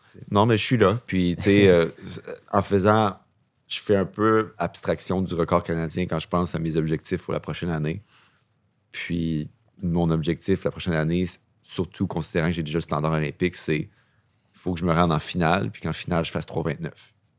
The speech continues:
Speaker 2: Puis, dans les deux dernières années, si tu faisais trois vingt-neuf en finale, tu faisais une médaille.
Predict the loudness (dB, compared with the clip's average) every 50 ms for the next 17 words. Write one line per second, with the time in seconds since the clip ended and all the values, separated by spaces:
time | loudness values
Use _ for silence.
0 | _ _ -8 -4 -2 -2 -2 -2 -4 -2 -2 -2 0 0 0 0 0 2 2 2
1 | 2 0 0 0 -2 -2 -4 -6 -8 -10 -10 -10 -10 -8 -4 -2 -2 -2 -2 -4
2 | -6 -6 -6 -8 -10 -10 -10 -10 -10 -10 -10 -10 -8 -8 -6 -6 -4 -4 -4 -4
3 | -4 -6 -6